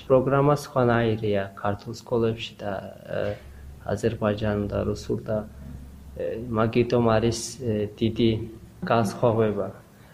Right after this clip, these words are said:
სკოლების და ეს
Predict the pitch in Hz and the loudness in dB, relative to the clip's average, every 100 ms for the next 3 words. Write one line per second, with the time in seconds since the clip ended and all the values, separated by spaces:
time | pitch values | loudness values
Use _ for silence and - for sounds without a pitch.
0 | - - - - 117 110 104 98 101 - | -20 -20 -18 -4 0 2 2 0 -4 -8
1 | - - - - - 127 123 - - - | -12 -14 -14 -6 0 2 2 -2 -10 -16
2 | - - - 135 131 | -20 -20 0 4 4